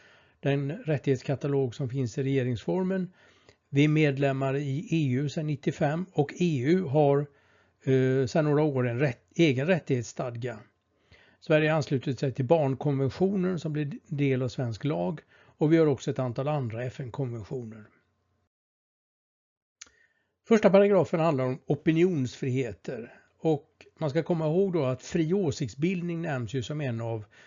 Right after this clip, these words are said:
grunderna för den svenska folkstyrelsen redan i första paragrafen i regeringsformen.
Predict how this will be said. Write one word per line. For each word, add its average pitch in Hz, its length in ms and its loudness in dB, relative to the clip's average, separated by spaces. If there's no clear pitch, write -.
grunderna 135 560 2
för 165 140 -4
den 127 160 -4
svenska 131 400 -4
folkstyrelsen 127 840 -6
redan 123 280 -4
i 120 240 -6
första - 280 0
paragrafen 143 640 0
i 139 80 0
regeringsformen. 117 800 -6